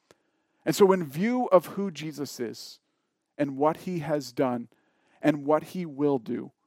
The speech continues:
we bring him a gift, and we are that gift. Like, Jesus wants more than just a, a song that we sing or a prayer from us or, or some time on our Sunday morning.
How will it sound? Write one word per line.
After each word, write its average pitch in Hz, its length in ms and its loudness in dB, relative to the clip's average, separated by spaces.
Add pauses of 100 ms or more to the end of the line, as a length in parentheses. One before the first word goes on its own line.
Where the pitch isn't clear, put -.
(600)
we 160 140 2
bring 143 480 4
him 135 500 0 (300)
a 123 100 -4
gift, - 560 -2 (680)
and 139 220 2
we 143 380 2
are 123 220 4
that 110 280 0
gift. - 400 -8 (840)
Like, 151 80 2
Jesus 202 320 -4
wants 208 260 2
more 165 240 4
than 160 180 0
just 139 400 -2 (220)
a, 156 140 2
a 156 80 -2
song 160 640 4
that 143 160 6
we 143 100 0
sing 117 560 -2 (540)
or 160 180 10
a 135 60 6
prayer 147 440 8
from 139 240 -2
us 131 380 0 (540)
or, 147 160 8
or 151 160 6
some 139 240 -2
time 147 420 2
on 131 140 2
our 123 80 -2
Sunday 120 420 -2
morning. 120 400 -8